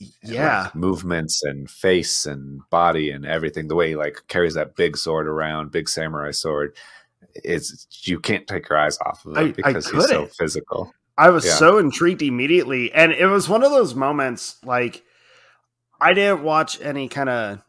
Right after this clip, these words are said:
Speaker 1: trailer for this going into it. The closest thing I ever knew about this movie was that it existed.
Speaker 2: Mm-hmm.
Speaker 1: Uh, very highly regarded. And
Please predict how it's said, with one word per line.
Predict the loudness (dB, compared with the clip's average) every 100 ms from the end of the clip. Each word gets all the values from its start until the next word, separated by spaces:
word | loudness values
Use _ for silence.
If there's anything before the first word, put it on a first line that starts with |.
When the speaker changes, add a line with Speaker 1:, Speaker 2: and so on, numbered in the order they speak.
| _ _ _ _ _ _ _
Speaker 1:
trailer | -18 -8 -6 -4 -6 -8
for | -8 -8
this | -6 -6 -6
going | -6 -6 -6
into | -10 -10 -6 -6
it. | -6
The | -4
closest | 2 2 2 -2
thing | -2 0
I | 2
ever | 2 0
knew | -4 0 0
about | 0 -2 -4
this | -8
movie | -6 -6 -6
was | -4 -4 -4
that | -4 -6 -8
it | -8
existed. | -8 -4 -4 -2 0 -2 -4 _ _ _ _ _ _ _ _ _ -14
Speaker 2:
Mm-hmm. | -10 -6 0
Speaker 1:
Uh, | 0 0 -4 _ _ -20
very | -20 -2 2 2 2
highly | 0 -2 -2 -4
regarded. | -4 0 0 0 -2 -6 -16 -20 -20 -20 -20 _ _ -4
And | 0 0 0 -2 -6 -8